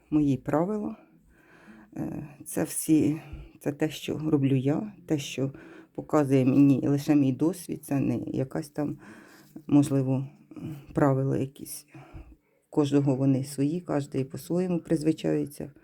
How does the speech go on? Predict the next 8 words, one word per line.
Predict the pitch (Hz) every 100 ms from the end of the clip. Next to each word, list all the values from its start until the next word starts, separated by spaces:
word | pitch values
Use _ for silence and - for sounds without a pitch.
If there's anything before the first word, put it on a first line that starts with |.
| _ _ -
В |
мене | 165 151
таке, | 143 135 - 165 220 - - - - - -
тому | 139 139 135
я... | 131 127 131 135 - - -
Раджу | 147 135 - 135
такі | 131 135 180
варіанти. | 196 190 190 196 -